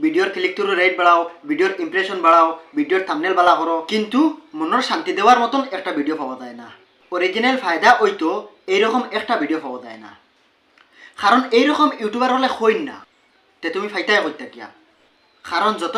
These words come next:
সময় তোমার ভিডিও ভেরিফিকেশন হইছে না, অত সময় YouTube-এ তোমার চ্যানেল দেখতো নাই, আর যদি তোমার চ্যানেল দেখে না, তখন ইমপ্রেশন ডালিতো নাই বেশ করিয়া, তখন তোমার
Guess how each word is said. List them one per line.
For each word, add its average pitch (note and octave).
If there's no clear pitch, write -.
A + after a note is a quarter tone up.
সময় B3+
তোমার G#3
ভিডিও G3
ভেরিফিকেশন G3
হইছে D#3+
না, D#3+
অত D#3+
সময় A#3
YouTube-এ F#3
তোমার G3
চ্যানেল F#3
দেখতো D3+
নাই, D#3
আর D3+
যদি D#3+
তোমার G#3
চ্যানেল G#3+
দেখে F3
না, A3
তখন F#3
ইমপ্রেশন G#3
ডালিতো E3
নাই G#3
বেশ -
করিয়া, G3
তখন F3+
তোমার G#3